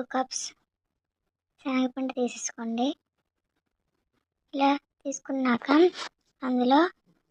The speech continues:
టూ స్పూన్స్ వరకు బియ్యం పిండి తీసుకోండి. ఇలా కలర్ కోసం హాఫ్ టీ స్పూన్ వరకు పసుపు తీసుకోండి. అలాగే రుచికి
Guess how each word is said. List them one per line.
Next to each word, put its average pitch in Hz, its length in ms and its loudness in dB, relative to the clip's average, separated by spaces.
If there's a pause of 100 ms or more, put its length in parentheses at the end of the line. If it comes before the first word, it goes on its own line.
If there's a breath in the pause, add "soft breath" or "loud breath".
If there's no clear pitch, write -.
(120)
టూ 294 60 2 (120)
స్పూన్స్ 269 460 -6
వరకు 254 360 -2 (320)
బియ్యం 262 320 4
పిండి 247 240 6
తీసుకోండి. 233 580 -4 (840)
ఇలా 294 240 4 (1200)
కలర్ 277 260 4 (100)
కోసం 277 260 2 (420)
హాఫ్ 254 240 -4
టీ 277 120 -4
స్పూన్ 269 260 -8
వరకు 277 260 -6
పసుపు 254 340 -10
తీసుకోండి. 240 540 -4 (600)
అలాగే 247 380 4 (1200)
రుచికి 302 240 2